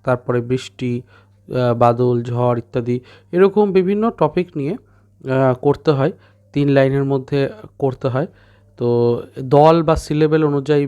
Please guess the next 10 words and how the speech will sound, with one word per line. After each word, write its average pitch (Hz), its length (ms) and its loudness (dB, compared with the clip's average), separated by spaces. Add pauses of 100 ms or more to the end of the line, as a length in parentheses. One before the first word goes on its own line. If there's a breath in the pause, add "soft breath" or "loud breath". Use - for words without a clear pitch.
(120)
বিভিন্ন 139 260 -4
বিষয় 127 400 -2
আছে। 175 240 -8 (480 soft breath)
তো 139 140 2
হাইকু 143 640 0
আপনারা 139 320 -2
পাঠাতে 131 360 -2
পারেন 139 300 -2
অবশ্যই 123 420 -6 (520 soft breath)
এবং 131 360 2